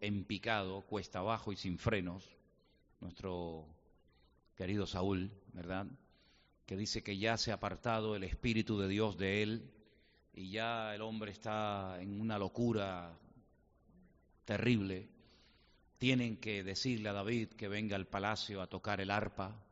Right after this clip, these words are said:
para que tenga algo de alivio, se sienta algo mejor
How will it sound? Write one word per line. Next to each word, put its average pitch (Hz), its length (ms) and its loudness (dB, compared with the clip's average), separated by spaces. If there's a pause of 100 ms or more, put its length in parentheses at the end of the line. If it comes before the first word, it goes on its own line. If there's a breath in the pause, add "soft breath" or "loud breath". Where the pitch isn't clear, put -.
(800 soft breath)
para 92 220 -4
que 98 100 -6
tenga 104 380 2
algo 104 200 2
de 98 100 2
alivio, 101 540 2 (380)
se - 220 -6
sienta 110 680 0
algo 101 220 -2
mejor 98 640 -2